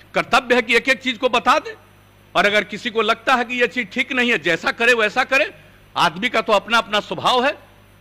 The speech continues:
और राजनीति करने वाले जो दल होते हैं, कई ढंग से, अपने अपने ढंग से निर्णय लेंगे, वो अलग बात है। लेकिन जिस प्रकार से ये कितना बड़ा effective है और विधानसभा में किस तरह का व्यवहार करना चाहिए, बहुत लोग हैं,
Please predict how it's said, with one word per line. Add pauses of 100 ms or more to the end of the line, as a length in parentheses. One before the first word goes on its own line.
(220)
और
राजनीति
करने
वाले
जो
दल
होते
हैं, (220)
कई
ढंग
से,
अपने
अपने
ढंग
से
निर्णय
लेंगे,
वो
अलग
बात
है। (680)
लेकिन
जिस
प्रकार (100)
से (800)
ये
कितना
बड़ा
effective
है (1080)
और
विधानसभा
में
किस
तरह
का
व्यवहार
करना
चाहिए, (440)
बहुत
लोग
हैं,